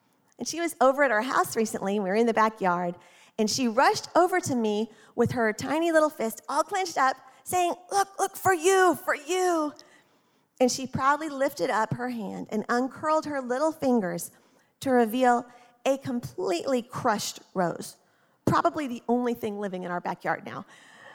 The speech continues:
It was just mangled. And so,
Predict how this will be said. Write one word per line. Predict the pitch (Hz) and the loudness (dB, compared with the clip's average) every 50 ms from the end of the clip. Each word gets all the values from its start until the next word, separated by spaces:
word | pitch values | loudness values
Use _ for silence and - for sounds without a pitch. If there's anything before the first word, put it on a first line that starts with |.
| - - - _ _ _ _ _ _ _ _ _ _ _ _ - | -20 -20 -20 _ _ _ _ _ _ _ _ _ _ _ _ -6
It | 359 285 | -4 -2
was | 302 294 233 - | -2 -2 -2 -4
just | - 285 247 - - | -6 -6 -6 -6 -4
mangled. | 226 226 202 202 202 196 190 170 139 196 220 - _ _ _ _ _ _ _ _ _ _ _ _ _ _ _ _ _ _ _ - | -4 -2 -2 -2 -2 -2 -4 -4 -6 -8 -14 -18 _ _ _ _ _ _ _ _ _ _ _ _ _ _ _ _ _ _ _ -4
And | - 269 269 | -4 -2 -2
so, | 269 302 285 262 262 247 | -2 -2 -2 -2 -2 -4